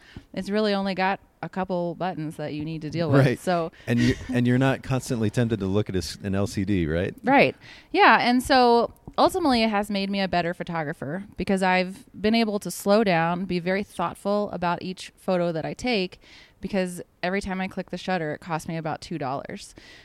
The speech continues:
Speaker 1: And that is a huge chunk of change, um, to think about. You know, you can't shoot thousands and thousands of photos on a
Speaker 2: No.
Speaker 1: wedding day,
Speaker 2: You won't
Speaker 1: so
Speaker 2: have much of a margin. <laughs>
Speaker 1: Right. Yeah, exactly.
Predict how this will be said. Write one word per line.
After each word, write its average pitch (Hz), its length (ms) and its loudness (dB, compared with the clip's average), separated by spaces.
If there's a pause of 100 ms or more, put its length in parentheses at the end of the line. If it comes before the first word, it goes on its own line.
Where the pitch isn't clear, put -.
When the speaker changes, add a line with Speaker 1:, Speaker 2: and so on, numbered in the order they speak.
(120)
Speaker 1:
And 185 160 -2
that 175 300 2
is 175 240 -2
a 165 100 -2
huge 170 420 -6
chunk 170 220 -8
of - 80 -18
change, 151 680 -8 (120)
um, 160 220 -4
to 175 100 -8
think 175 240 -6
about. 156 320 0 (600)
You 175 280 -2
know, 160 60 0
you 160 120 -2
can't 185 240 -4
shoot 165 300 -4 (320)
thousands 165 360 -2
and 160 100 -10
thousands 151 440 -6
of 156 80 -12
photos 151 500 -2
on - 100 0
a - 40 0
Speaker 2:
No. 85 80 0
Speaker 1:
wedding 175 240 -2
day, 139 240 -8
Speaker 2:
You 107 120 2
won't 117 140 4
Speaker 1:
so 127 40 4
Speaker 2:
have 113 100 4
much 107 200 0
of 92 80 -2
a 92 80 0
margin. 92 480 -2 (280)
<laughs> - 280 0
Speaker 1:
Right. 254 360 6
Yeah, 220 240 4
exactly. 180 600 0